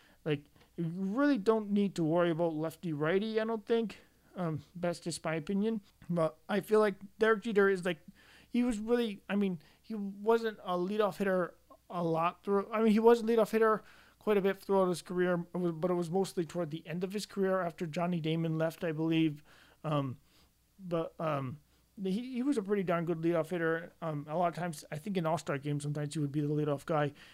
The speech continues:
And even, like, in the two thousand World Series, whenever the Yankees, whenever the Yankees really needed to win,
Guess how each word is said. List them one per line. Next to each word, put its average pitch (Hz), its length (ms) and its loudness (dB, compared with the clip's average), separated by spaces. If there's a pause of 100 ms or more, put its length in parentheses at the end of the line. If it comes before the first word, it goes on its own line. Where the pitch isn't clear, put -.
(140)
And 165 220 0
even, 185 320 0
like, 160 160 -2
in 151 240 -2
the 151 100 -6
two 147 180 -6
thousand 170 340 0
World 160 200 0
Series, 165 460 -2 (320)
whenever 175 400 0 (300)
the 196 80 -2
Yankees, 175 460 -2 (360)
whenever 220 320 2
the 214 80 -2
Yankees 202 400 -2
really 185 240 0
needed 180 280 -2
to 180 80 -6
win, 170 320 -2